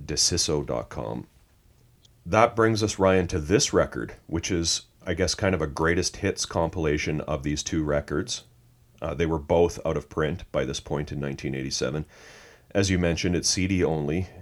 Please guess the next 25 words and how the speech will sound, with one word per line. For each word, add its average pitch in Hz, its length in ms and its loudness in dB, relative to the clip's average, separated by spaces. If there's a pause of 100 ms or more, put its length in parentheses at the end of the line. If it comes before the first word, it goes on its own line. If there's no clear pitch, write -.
and 78 160 -4
it's 71 120 -8
one 80 320 2
hour, 85 420 2
ten 80 280 -2
minutes 85 280 -2
long. 76 260 2
It 71 100 -4
contains 76 440 -6
five 82 400 2
tracks - 640 -2
from 73 220 -4
their 69 160 -2
first 80 440 -2
record 82 360 -2
together, 85 440 -2
seven 90 420 2
from 92 160 -2
the 85 80 -2
second, 76 520 -2
and 73 180 -8
four 87 520 2
unreleased 78 560 -2
live 71 340 4
tracks - 480 -4